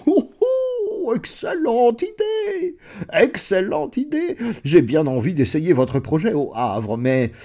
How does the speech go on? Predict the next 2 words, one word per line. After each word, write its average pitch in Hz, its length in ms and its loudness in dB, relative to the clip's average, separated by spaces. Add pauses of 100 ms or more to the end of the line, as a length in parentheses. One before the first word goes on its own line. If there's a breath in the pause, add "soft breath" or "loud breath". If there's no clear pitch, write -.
(320 loud breath)
mais, 165 720 -6 (760)
oh, 139 480 -8